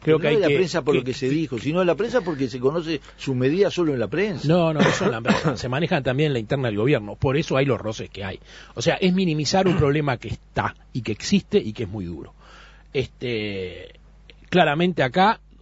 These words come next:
Speaker 1: eh, Sartú decía con razón, el presidente no puede abdicar de su derecho a manejar la política económica.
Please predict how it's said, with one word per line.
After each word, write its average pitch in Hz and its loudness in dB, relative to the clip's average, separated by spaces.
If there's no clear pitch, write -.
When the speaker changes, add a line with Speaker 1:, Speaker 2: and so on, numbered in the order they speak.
Speaker 1:
eh, 110 -10
Sartú 151 0
decía 156 0
con 131 -4
razón, 165 0
el 120 -6
presidente 151 0
no 135 0
puede 147 4
abdicar 123 0
de 117 -6
su 117 -4
derecho 127 2
a 113 -4
manejar 110 -2
la 127 2
política 110 -4
económica. 104 0